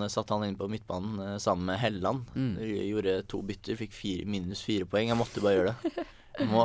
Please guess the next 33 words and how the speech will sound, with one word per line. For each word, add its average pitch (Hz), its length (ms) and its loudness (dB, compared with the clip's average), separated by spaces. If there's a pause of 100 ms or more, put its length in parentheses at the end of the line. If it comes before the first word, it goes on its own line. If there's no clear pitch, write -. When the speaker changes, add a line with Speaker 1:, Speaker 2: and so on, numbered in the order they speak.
(220)
Speaker 1:
hadde 120 320 8
ingen 107 400 2
Speaker 2:
Brukte 113 160 6
du - 0 -
Speaker 1:
R - 0 -
B 196 160 4
K-spiller. 156 320 4
Speaker 2:
noen 147 220 4
av 131 100 2
de 113 80 0
gratisbyttene 85 800 -4
vi 87 80 -2
fikk 101 240 -4
for 98 80 0
et 95 80 -2
par 95 160 0
runder 95 240 0
siden 95 220 0
i - 20 -4
fantasy, 95 320 -4
ja? 135 140 -2 (320)
Speaker 1:
Nei. 113 160 2 (280)
Speaker 2:
Jeg 123 220 4
brukte, 160 240 0
eh, 120 880 0
en 101 80 0
eller 101 160 0
to 101 160 -2
av 92 80 -2
dem, 117 160 -2
altså. - 160 -6 (640)
Så - 80 -4 (240)
jeg 147 400 2